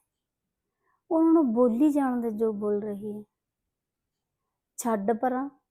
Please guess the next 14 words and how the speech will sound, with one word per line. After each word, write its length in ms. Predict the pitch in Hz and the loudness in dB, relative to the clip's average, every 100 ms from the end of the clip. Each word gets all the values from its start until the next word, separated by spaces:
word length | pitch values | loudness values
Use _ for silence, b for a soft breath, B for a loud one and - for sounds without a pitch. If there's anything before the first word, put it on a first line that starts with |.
| _ _ _ | _ _ _
ਤੂੰ 160 | 233 220 | -6 -4
ਆਪਣੇ 300 | 190 208 214 | -6 -6 -6
ਕੰਮ 400 | - 220 196 196 | -4 -2 -2 -4
ਕੰਨੀ 300 | 208 202 208 | -4 -4 -6
ਧਿਆਨ 480 | - 233 220 214 190 | -8 -10 -8 -8 -8
ਦੇ, 140 | 208 - _ _ _ _ _ _ _ _ _ _ _ _ _ | -10 -12 _ _ _ _ _ _ _ _ _ _ _ _ _
ਤੂੰ 140 | 240 214 | -4 -2
ਆਪਣਾ 260 | 233 226 | -4 -6
ਕੰਮ 380 | - 233 214 214 | -6 -6 -4 -6
ਕਰ, 280 | 214 254 254 - _ _ _ _ _ _ _ _ _ _ _ _ | -4 -4 -4 -16 _ _ _ _ _ _ _ _ _ _ _ _
ਆਪਣੇ 340 | 214 - 202 202 | -8 -2 -2 -4
ਘਰ 300 | - 233 208 | -2 -2 0
ਨੂੰ 240 | 208 196 | -4 -2
ਦੇਖ 300 | 208 240 | -4 -4